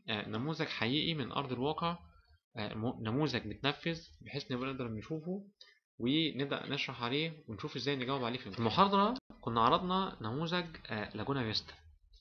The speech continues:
ده، ده فندق أو منتجع بمعنى أصح،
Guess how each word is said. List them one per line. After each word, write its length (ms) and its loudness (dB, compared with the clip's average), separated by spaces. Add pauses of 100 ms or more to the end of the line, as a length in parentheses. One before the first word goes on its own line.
(440)
ده، 160 -2
ده 480 4
فندق 560 -2
أو 80 0
منتجع 400 2
بمعنى 300 2
أصح، 420 0